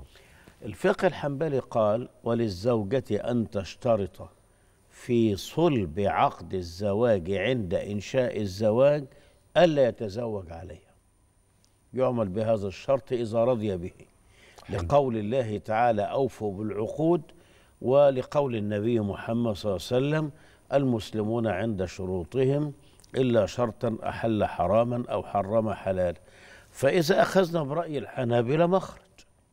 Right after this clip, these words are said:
Speaker 1: <clears throat> لأن مذهب معتمد ومعتبر، ده اسمه باب الشروط في النكاح، وده شرط صحيح. خدت بال حضرتك؟ آه، كأن اشت-، مثل أن اشترط عليه ألا يخرجها من وطنها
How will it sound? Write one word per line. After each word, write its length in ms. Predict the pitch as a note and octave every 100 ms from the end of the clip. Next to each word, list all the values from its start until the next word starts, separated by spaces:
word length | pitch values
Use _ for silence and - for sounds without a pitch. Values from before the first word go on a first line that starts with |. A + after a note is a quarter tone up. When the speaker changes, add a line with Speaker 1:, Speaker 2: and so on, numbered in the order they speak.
| _ _ _ _ _ _
Speaker 1:
<clears throat> 340 | - F#3+ E3+ C#3+
لأن 340 | C3 D3+ C3+
مذهب 440 | A2+ A#2+ G#2+ C3 C#3
معتمد 720 | C#3 C3+ C3+ A#2+ - G3 F3+ A#2+ - - _ -
ومعتبر، 680 | B2 A#2+ A2+ F#3+ D#3+ A2+ F#2 _ _ _
ده 160 | A#2 C3
اسمه 280 | C3+ - A#2
باب 240 | B2+ D3
الشروط 540 | B2 - A#2+ A2+ D#3 -
في 120 | A#2+
النكاح، 460 | G#2 G2 A2 C#3+
وده 220 | C#3+ D3+ F3
شرط 340 | - E3+ -
صحيح. 540 | B2+ - - A#2 - - _ _ _ -
خدت 200 | - -
بال 180 | G#2 A#2+
حضرتك؟ 540 | - G2+ A#2 B2+ C3 - - - -
آه، 580 | - C#3+ D3 C#3+ C3+ C3+
كأن 380 | C3 E3 D3 D#3
اشت-، 220 | C#3+ -
مثل 360 | B2+ D#3 D#3+ D3+
أن 160 | C3
اشترط 420 | C3+ - C#3+ C3+ A#2+
عليه 300 | A#2 C3 B2+
ألا 160 | B2
يخرجها 420 | A#2+ - C3 A2+
من 180 | A#2 A#2+
وطنها 560 | A#2+ A2 A#2 A2 F#2+